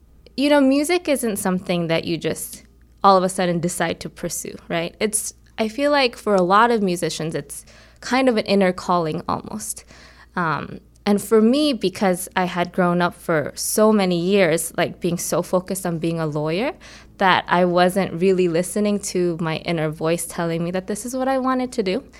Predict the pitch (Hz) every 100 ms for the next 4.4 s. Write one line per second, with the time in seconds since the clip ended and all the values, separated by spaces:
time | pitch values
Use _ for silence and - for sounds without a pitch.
0 | - - - - _ - 214 214 214 254
1 | 247 202 196 214 240 220 202 208 220 214
2 | 175 - - - - 127 71 - - 175
3 | 160 165 - 160 165 160 151 151 156 151
4 | - - 151